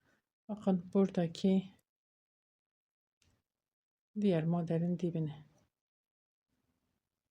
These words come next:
Bir zincir, hafif ipimi uzattım.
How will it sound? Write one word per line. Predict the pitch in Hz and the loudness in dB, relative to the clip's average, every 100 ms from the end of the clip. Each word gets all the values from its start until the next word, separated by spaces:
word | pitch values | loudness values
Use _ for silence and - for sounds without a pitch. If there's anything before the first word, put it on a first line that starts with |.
| _ _ | _ _
Bir | - 185 170 | -4 0 2
zincir, | 156 175 180 175 185 180 | 0 2 2 4 2 2
hafif | 160 151 165 160 | 0 -4 -6 -4
ipimi | 180 - 175 175 | -6 -4 -2 -2
uzattım. | 160 196 170 175 175 - 180 180 | -2 -2 2 0 -2 -2 2 2